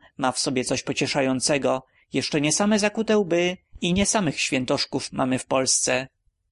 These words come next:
Ale stary Litwin zachował sobie na koniec filuterne przymrużenie oka. Oto co mówi. Prawie chciałoby się rękę w ogień włożyć,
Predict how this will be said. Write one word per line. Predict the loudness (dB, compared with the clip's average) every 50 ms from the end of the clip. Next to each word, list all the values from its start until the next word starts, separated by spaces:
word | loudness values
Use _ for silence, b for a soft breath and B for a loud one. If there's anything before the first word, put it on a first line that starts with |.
| _ _ _ _ _ _ _
Ale | -2 0 0 0
stary | 0 0 0 2 2 2 2
Litwin | 2 0 -2 -2 -4 -6 -4 -4 -4 -4 -8 -10
zachował | -6 -2 -2 -2 0 0 2 2 2 0
sobie | -2 -4 -4 -2 0 0
na | -2 -2
koniec | 0 0 0 0 0 -2 -2 -2
filuterne | 0 0 0 0 2 0 0 0 0 -2 -2
przymrużenie | -2 -2 -2 0 0 0 2 2 0 2 2 0 0
oka. | -2 -2 -4 -4 -6 -6 -6 _ _ b b b _ _ _ _ B B B B B B
Oto | -2 -2 0 0
co | 0 0 0 2
mówi. | 2 2 0 2 0 0 -2 -2 -6 _ _ _ _ _ _ _ _ _ _ _ _ _ _ _ _ -8
Prawie | -2 0 0 2 2 0 -2
chciałoby | -4 0 2 4 4 4 4 2 2
się | 2 2 2 4 4
rękę | 2 2 0 0 0 0 0 0 0 -2 -6 -6
w | -2 -2
ogień | -2 0 0 0 0 0
włożyć, | 0 2 2 2 2 2 0 -2 -2 -4 B